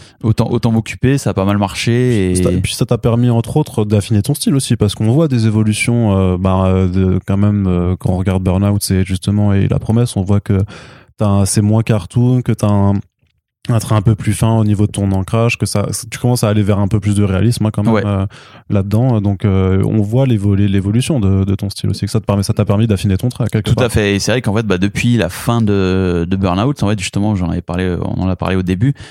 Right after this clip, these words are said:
Speaker 1: Voilà, cette insatisfaction que j'avais dans mon trait, je me suis dit, OK, bah, je vais, je vais travailler sur ça. Je vais travailler à la fois sur le dessin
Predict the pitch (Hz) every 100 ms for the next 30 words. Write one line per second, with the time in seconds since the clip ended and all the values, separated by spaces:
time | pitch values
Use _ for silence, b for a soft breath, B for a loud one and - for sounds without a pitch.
0 | B B B - 95 98 - 95 113 107
1 | 107 - - 95 120 107 98 95 92 90
2 | 85 131 127 101 92 104 107 113 104 90
3 | 90 92 92 90 90 - 90 98 95 101
4 | 98 87 - 87 87 95 113 101 95 92
5 | 90 117 120